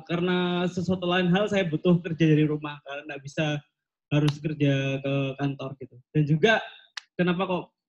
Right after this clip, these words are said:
kerja remote? Di Jakarta mahal. <laughs> Jakarta, Jakarta kalau di sini tahu Gebang Keputih ya,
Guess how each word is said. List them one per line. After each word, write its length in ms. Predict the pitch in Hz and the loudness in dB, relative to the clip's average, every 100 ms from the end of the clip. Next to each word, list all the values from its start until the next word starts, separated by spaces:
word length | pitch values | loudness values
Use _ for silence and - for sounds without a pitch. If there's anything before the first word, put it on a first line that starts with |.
| _ | _
kerja 260 | 170 165 180 | 2 6 6
remote? 360 | 226 220 208 208 _ _ | 4 2 0 -2 _ _
Di 160 | 170 156 | 0 4
Jakarta 400 | 156 147 165 190 | 4 4 2 2
mahal. 480 | 180 151 143 143 - - | 4 4 4 2 -2 -2
<laughs> 1500 | 147 - - - - _ _ _ _ _ _ _ _ 180 156 160 | 4 4 4 -4 -16 _ _ _ _ _ _ _ _ -14 0 6
Jakarta, 720 | 151 175 185 240 240 233 226 - _ _ _ - | 6 6 6 6 8 4 -2 -10 _ _ _ -2
Jakarta 720 | 175 185 185 202 262 269 254 - - | 4 6 6 6 6 6 4 -4 -4
kalau 160 | 202 196 | 0 6
di 80 | 180 | 8
sini 320 | 208 226 220 | 8 6 4
tahu 240 | 220 214 | 4 6
Gebang 320 | 202 190 185 | 4 6 6
Keputih 480 | 185 185 220 240 240 | 6 4 2 6 6
ya, 100 | 175 | 6